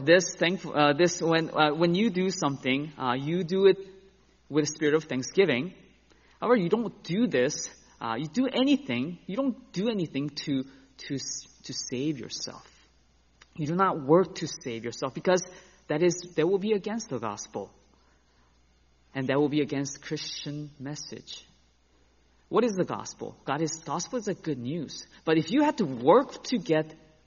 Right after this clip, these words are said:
be saved, right, that won't be a good news, but it will be a good information. Because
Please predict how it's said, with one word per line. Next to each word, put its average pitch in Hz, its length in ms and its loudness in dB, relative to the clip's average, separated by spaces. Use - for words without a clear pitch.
be 135 80 -8
saved, 160 680 -4
right, 139 180 -2
that 220 160 2
won't 320 240 -2
be 285 220 2
a 196 60 -2
good 185 180 8
news, 208 220 2
but 180 140 4
it 214 60 8
will 233 80 10
be 220 100 2
a 233 60 8
good 180 440 4
information. 165 880 0
Because 208 480 2